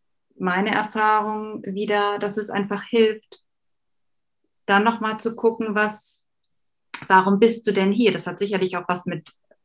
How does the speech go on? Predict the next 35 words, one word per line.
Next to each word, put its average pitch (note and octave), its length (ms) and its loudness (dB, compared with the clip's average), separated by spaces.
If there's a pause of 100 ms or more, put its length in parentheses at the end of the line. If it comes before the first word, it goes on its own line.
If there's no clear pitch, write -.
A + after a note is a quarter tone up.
(120)
mit E3 220 -6
Alters-, G#3 440 2 (100)
äh, E3+ 180 -4 (200)
ja, D#3 380 -2 (380)
Kategorien F3+ 560 -2
zu F#3 120 -8
tun. F3 220 -8
Ne? F#3+ 100 0
Meine F#3 240 2
Berufsschülerinnen F#3+ 840 -4
und F#3 100 -10
Schüler, F3+ 220 -2
die F#3 100 -4
sind F#3+ 160 -2
ja F#3+ 80 0
schon F#3+ 140 0
ein F#3 60 0
bisschen F#3 360 -2
älter. G3+ 440 -4 (440)
Bei F#3 140 0
denen F#3 300 2
ist G3 140 -6
es G3 140 -8
so, G3 180 0
dass G3 200 -6
ich G3+ 140 -8
mit G3+ 180 -4
ihnen G3+ 180 -2
am F#3+ 120 0
Anfang, F#3+ 340 -2
wenn F#3+ 140 -2
sie G3 120 -2
kommen, F#3+ 340 0
Vision G#3 280 -2
Boards E3+ 580 -10